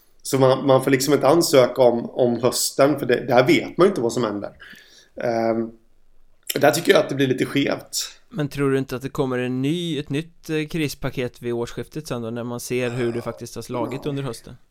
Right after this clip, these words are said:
Speaker 1: Ja, det, det, det får vi verkligen hoppas
Speaker 2: Magdalena
Speaker 1: att det
Speaker 2: Andersson
Speaker 1: gör.
Speaker 2: får gå och gräva lite i sin lada där.
Speaker 1: Ja, <laughs>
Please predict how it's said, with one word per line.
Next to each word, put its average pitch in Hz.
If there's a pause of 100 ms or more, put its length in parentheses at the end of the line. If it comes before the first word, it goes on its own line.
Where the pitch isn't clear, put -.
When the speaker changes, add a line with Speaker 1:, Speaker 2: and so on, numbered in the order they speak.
(580)
Speaker 1:
Ja, 127
det, 139
det, 131
det 131
får 156
vi 175
verkligen 131
hoppas 123
Speaker 2:
Magdalena 131
Speaker 1:
att 131
det 156
Speaker 2:
Andersson 123
Speaker 1:
gör. 120
Speaker 2:
får 131
gå 123
och 120
gräva 120
lite 123
i 113
sin 117
lada 120
där. 127 (1120)
Speaker 1:
Ja, 165 (300)
<laughs> 147